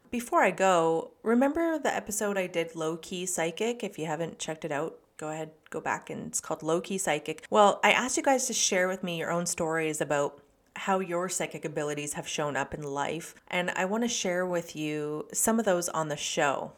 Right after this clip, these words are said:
So I'm gonna do that periodically, and it doesn't really even have to be that you're psychic, meaning you're telling the future or anything like that. Again, I use the term psychic very, very broadly.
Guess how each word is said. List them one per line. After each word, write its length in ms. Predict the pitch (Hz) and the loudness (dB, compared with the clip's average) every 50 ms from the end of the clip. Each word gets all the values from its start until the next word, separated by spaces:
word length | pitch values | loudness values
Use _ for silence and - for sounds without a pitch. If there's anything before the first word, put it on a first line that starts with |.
| _ _ | _ _
So 160 | - - 208 | 0 2 2
I'm 140 | - - 202 | 2 2 2
gonna 160 | 233 269 277 | 0 0 0
do 220 | 226 196 196 185 175 | 0 0 -2 0 2
that 180 | 180 170 175 | 2 0 0
periodically, 800 | - - 175 160 156 151 139 143 147 151 - 151 143 143 143 - | -2 -4 -6 -4 -2 -2 -2 -2 -2 -6 -8 -6 -6 -6 -6 -4
and 300 | - 160 160 160 160 - - _ _ _ _ _ _ - | -4 -4 -4 -4 -6 -10 -16 _ _ _ _ _ _ -10
it 120 | 311 302 | -8 -4
doesn't 320 | - 339 330 359 311 240 202 | -2 0 2 0 0 0 0
really 180 | 190 190 208 196 | 0 0 0 0
even 200 | 190 185 190 185 | -2 -2 -2 0
have 220 | 180 175 170 - | 0 -2 -2 -2
to 80 | - 175 | -4 -8
be 380 | 160 165 156 160 160 160 170 165 - - - - | -8 -8 -8 -6 -6 -6 -6 -8 -12 -18 -18 -14
that 360 | 170 165 160 143 135 - - | -8 -4 -4 -4 -4 -6 -8
you're 560 | 170 165 156 151 151 151 151 147 147 147 147 | -6 -6 -4 -4 -4 -4 -4 -4 -4 -4 -4
psychic, 640 | 147 - - - 147 151 147 - 143 135 - - - - - - - _ _ _ _ _ _ - | -2 -2 -2 0 -2 -4 -4 -6 -10 -10 -10 -14 -20 -20 -20 -20 -20 _ _ _ _ _ _ -12
meaning 340 | 180 165 156 147 147 143 | -10 -8 -8 -8 -8 -8
you're 140 | - 110 - | -8 -8 -8
telling 320 | - - - 135 117 139 147 | -8 -6 -4 -4 -4 -4 -6
the 60 | - | -10
future 680 | - - 226 226 220 208 214 - - 202 185 185 180 | -8 -6 -6 -4 -4 -4 -4 -2 0 0 2 2 2
or 120 | - 160 | 0 0
anything 280 | 165 165 165 165 170 160 | -2 -4 -4 -4 -4 -4
like 200 | 160 156 151 151 | -4 -4 -2 0
that. 240 | - 147 143 - - | 4 4 4 4 2
Again, 320 | 170 156 185 175 175 170 | -2 -2 -2 -2 0 -2
I 140 | 165 - 160 | -2 -2 -2
use 360 | 170 170 165 170 190 214 214 | -4 -4 -4 -6 -4 -4 -2
the 100 | - 269 | -2 -2
term 240 | 269 - 226 208 190 | 0 0 0 0 0
psychic 460 | 185 - - 156 156 156 - 165 - | 0 0 0 0 0 -2 -4 -10 -10
very, 500 | 175 160 151 147 160 156 156 151 151 156 | -12 -8 -2 0 2 2 2 0 -2 -2
very 320 | 151 147 156 147 143 143 143 | -4 -2 -2 -2 -2 -2 -4
broadly. 760 | - - - 120 117 113 113 - - - 73 67 55 - | -6 -6 -2 -2 0 0 -2 -4 -6 -8 -8 -8 -10 -12